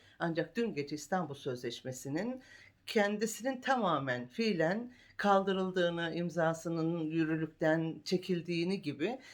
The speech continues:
tek kişinin kararıyla, Cumhurbaşkanı'nın kararıyla İstanbul Sözleşmesi'nden çekildik. Yok, öyle tek imzayla bu ülkede o İstanbul Sözleşmesi'nden çekilemezsiniz. Önce onu söyleyelim. Çünkü uluslararası bir sözleşme, anayasanın doksanıncı maddesi gereği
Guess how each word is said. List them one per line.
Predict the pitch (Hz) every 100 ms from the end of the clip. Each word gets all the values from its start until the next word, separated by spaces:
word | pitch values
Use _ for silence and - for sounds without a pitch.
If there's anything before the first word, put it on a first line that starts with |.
| -
tek | - 302 -
kişinin | 202 - 175 180 180
kararıyla, | - 160 160 156 175 135 170 190
Cumhurbaşkanı'nın | 165 185 190 147 135 - 139 139
kararıyla | 143 196 160 131 127 139 - 247 - -
İstanbul | - - 196 127 127
Sözleşmesi'nden | 151 123 117 117 131 - 180 214
çekildik. | 214 185 185 165 170 - _ _ _ _
Yok, | 208 214 208 - -
öyle | - 170 165
tek | 202 196
imzayla | 175 180 165 170 165
bu | 151
ülkede | 147 156 156
o |
İstanbul | 147 - 156 139
Sözleşmesi'nden | - 143 147 147 139 151 151 156
çekilemezsiniz. | 156 151 160 151 120 - 131 127 - - -
Önce | 233 220 226
onu | 185 156
söyleyelim. | - 151 135 131 123 127 123 - - _
Çünkü | - 202 -
uluslararası | 180 190 226 202 196 196
bir | 202
sözleşme, | - 202 202 202 - 214 214 - -
anayasanın | 196 202 190 190 175 165
doksanıncı | 156 - 175 175 180
maddesi | 170 131 135 - 139
gereği | 143 139 165 254